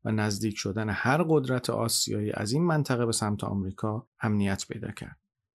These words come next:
سال هزار و هشتصد و نود و هشت بعد از اینکه آمریکا بارها توی هاوایی نفوذ سیاسی کرد و حتی از کودتا هم حمایت کرد، در نهایت یه توافقی با پادشاه هاوایی امضا کرد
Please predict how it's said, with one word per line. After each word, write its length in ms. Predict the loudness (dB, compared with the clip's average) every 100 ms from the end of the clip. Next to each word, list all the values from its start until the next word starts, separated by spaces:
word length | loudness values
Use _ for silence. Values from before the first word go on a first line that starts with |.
| _ _
سال 280 | 0 4 6
هزار 320 | 6 6 4
و 40 |
هشتصد 420 | 4 2 2 0 0
و 20 |
نود 300 | 0 0 0
و 60 |
هشت 360 | 2 4 4 2
بعد 160 | 2 4
از 160 | 4
اینکه 200 | 2 -2
آمریکا 480 | -2 0 0 0 0
بارها 540 | 2 2 2 2 0 0
توی 200 | 0 2
هاوایی 520 | 2 2 0 0 -4 -2
نفوذ 340 | 0 4 4
سیاسی 560 | 4 2 2 2 2 0
کرد 300 | 2 2 2
و 60 | 0
حتی 260 | -2 -2 -2
از 180 | -2
کودتا 540 | -2 -4 -2 0 2 4
هم 180 | 4 2
حمایت 420 | -2 0 -2 -2
کرد، 360 | 0 0 0 _ _ -2
در 160 | 0
نهایت 560 | 2 0 -2 -2 -2 -2
یه 80 | -4
توافقی 680 | -4 -2 -2 -2 0 2 4
با 200 | 4 2
پادشاه 580 | 0 -2 0 -2 0
هاوایی 380 | 0 0 2 2
امضا 320 | 2 4 2
کرد 340 | 2 2 0